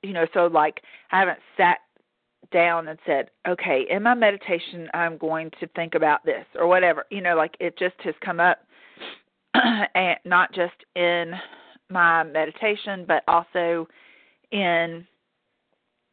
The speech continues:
just my everyday life.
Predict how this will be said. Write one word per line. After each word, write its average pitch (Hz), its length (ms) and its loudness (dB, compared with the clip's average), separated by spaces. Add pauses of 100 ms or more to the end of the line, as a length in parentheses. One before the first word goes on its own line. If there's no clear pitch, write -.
(240)
just 196 200 -4
my 156 200 4
everyday 170 580 0 (2000)
life. 165 420 0